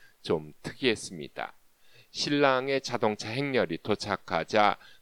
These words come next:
마침 신부가 사는 아파트가 코로나 방역으로 인해 봉쇄가 됩니다. 그래서 방역선을 사이에 두고 신랑과 신부가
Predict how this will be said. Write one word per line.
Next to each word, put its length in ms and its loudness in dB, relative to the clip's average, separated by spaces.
마침 380 -2
신부가 480 0
사는 400 -4
아파트가 840 2
코로나 420 0
방역으로 720 0
인해 320 -2
봉쇄가 580 -2
됩니다. 540 -2
그래서 640 6
방역선을 920 2
사이에 420 2
두고 540 2
신랑과 560 2
신부가 680 2